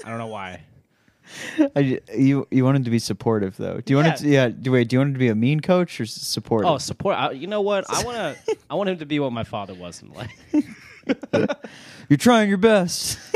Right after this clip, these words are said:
Speaker 2: <laughs>
Speaker 1: Aw, dude. I'm just glad my dad came really fast. That's all.
Speaker 2: I,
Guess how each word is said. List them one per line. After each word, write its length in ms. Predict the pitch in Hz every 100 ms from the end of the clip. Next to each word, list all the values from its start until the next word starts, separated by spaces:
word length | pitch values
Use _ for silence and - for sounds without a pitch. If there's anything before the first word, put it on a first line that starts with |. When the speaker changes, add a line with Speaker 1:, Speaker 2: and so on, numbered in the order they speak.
| 415
Speaker 2:
<laughs> 180 | - -
Speaker 1:
Aw, 200 | 92 87
dude. 440 | 95 92 90 90 - _ _ _ - _ _ _ -
I'm 140 | 143
just 180 | 147 -
glad 480 | 131 120 110 107 98 - _ _ 98
my 240 | 107 107
dad 460 | 104 101 95 92 - _ _ _ _
came 340 | - 101 92
really 220 | 87 76
fast. 440 | - - - - -
That's 220 | 87 -
all. 160 | - _ _ - _ _ _ - - - -
Speaker 2:
I, 140 | -